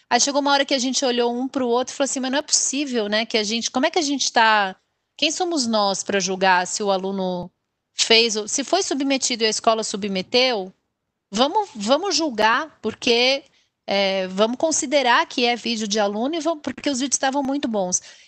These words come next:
E aí a gente ligou pro, mas tinha imagem aérea. E daí a gente falou, "Pô, imagem aérea não dá, daí já é demais, né?" Daí a gente ligou, foi pro Colégio São Luís, a gente ligou,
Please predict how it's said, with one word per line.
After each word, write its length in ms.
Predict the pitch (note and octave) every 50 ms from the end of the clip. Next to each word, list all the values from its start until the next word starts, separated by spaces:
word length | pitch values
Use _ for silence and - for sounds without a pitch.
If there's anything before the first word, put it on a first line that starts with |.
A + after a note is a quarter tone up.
| _ _ C4+
E 60 | C4+
aí 160 | C4+ C#4 D4
a 60 | D4 D4+
gente 360 | B3+ D4+ D4 C4 - D#4+ D#4 C#4
ligou 340 | D4 C#4+ B3 C4 C4 C4
pro, 160 | C4 - C#4 C4 C4 A#3 -
mas 160 | A#3+ A#3+ -
tinha 160 | - D4+ C#4
imagem 420 | C#4+ C4+ C#4 C#4 C#4+ - D4 C#4 C#4
aérea. 720 | C#4+ C#4+ B3 G#3 G#3 A3+ A#3 A#3 G3+ G3 F3+ F3 F3 F3 - _ _ _ _ _ _ _ _ _ _ _
E 60 | A3 G#3+
daí 100 | A3+ A#3
a 60 | A#3
gente 160 | C4 C4 -
falou, 120 | - C#4
"Pô, 140 | B3+ - C#4+
imagem 400 | C#4+ C4+ B3+ C#4 D4 C4 D4+ D4
aérea 340 | C4 A#3+ A3+ A#3+ C#4 D4+ D4+
não 220 | C#4 C4 A#3+ A3
dá, 220 | G3+ G#3 G#3 G#3 G#3
daí 200 | G3+ G3+ G#3 A#3
já 160 | A3+ C4 B3+
é 40 | B3
demais, 400 | A#3+ C4 A#3 A3 G3+ G3 G3+ G3+
né?" 100 | G3+ G3
Daí 140 | G#3+ G#3+ G#3+
a 40 |
gente 240 | G#3+ A3+ B3 A3 -
ligou, 440 | C4 C4+ D4 - - A3 A3 A#3+ A#3+
foi 100 | - G#3+
pro 100 | G#3 -
Colégio 280 | - G#3+ A3 A3+ A3 -
São 200 | - C4+ C#4 D#4+
Luís, 320 | D#4+ C#4 A3+ G#3 G3 G3+
a 40 | G3
gente 260 | F#3+ G#3+ G#3 - -
ligou, 460 | A#3 A#3+ A3+ A3 G#3+ G#3+ A3 A#3+ -